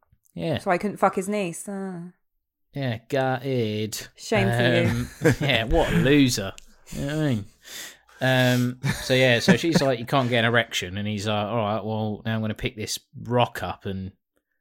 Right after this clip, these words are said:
Speaker 1: and do stuff."
Speaker 2: And that'll be that.
Speaker 1: And that's it. And it's like, ugh, just shit. Like, they might as well have just had him smash her brains in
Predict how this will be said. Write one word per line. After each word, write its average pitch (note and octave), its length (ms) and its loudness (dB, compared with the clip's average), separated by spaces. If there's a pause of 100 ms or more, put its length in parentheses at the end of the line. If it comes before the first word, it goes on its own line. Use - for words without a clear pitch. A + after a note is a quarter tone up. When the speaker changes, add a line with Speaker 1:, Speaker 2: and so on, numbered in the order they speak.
(240)
Speaker 1:
and F#2+ 200 -12
do A2+ 260 -2
stuff." - 600 -12 (140)
Speaker 2:
And E3+ 120 -12
that'll E3+ 200 -6
be E3+ 120 -6
that. F3 220 -4
Speaker 1:
And C#3 160 -4
that's B2+ 240 -4
it. C#3+ 260 4
And F#2 80 -8
it's A2 160 -6
like, B2+ 200 -6
ugh, A#2 100 -10 (240)
just - 180 -14
shit. - 480 -8 (400)
Like, - 200 -8
they D#3 120 4
might F3 320 4
as B2 140 -2
well B2 160 4
have G#2+ 160 -2
just - 300 -2
had G#2+ 240 -2
him G2 200 -4
smash - 500 -2
her G2+ 100 -6
brains G2 440 -6
in F2+ 200 -12